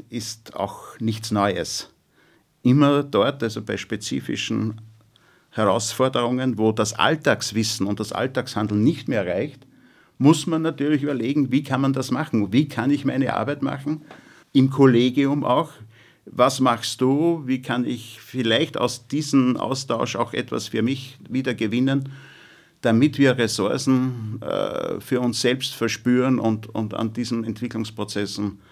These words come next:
dabei sind? Also gibt es verschiedene Berufsgruppen, natürlich im Bereich der Pädagogik,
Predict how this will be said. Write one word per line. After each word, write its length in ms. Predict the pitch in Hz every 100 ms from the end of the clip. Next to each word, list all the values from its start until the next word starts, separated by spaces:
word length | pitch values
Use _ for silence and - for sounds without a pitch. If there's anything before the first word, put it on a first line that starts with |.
| - _
dabei 380 | 107 104 95 131
sind? 340 | 131 95 - - _ _ _ _ _ _ _ -
Also 480 | 98 110 120 110 - - _
gibt 220 | 127 131
es 100 | 127
verschiedene 460 | - 110 143 151 151
Berufsgruppen, 880 | 151 131 139 139 - 143 139 139 147
natürlich 420 | 123 107 120 113
im 100 | 110
Bereich 340 | 107 95 104 -
der 120 | 98
Pädagogik, 920 | - 92 95 95 107 107 147 151 -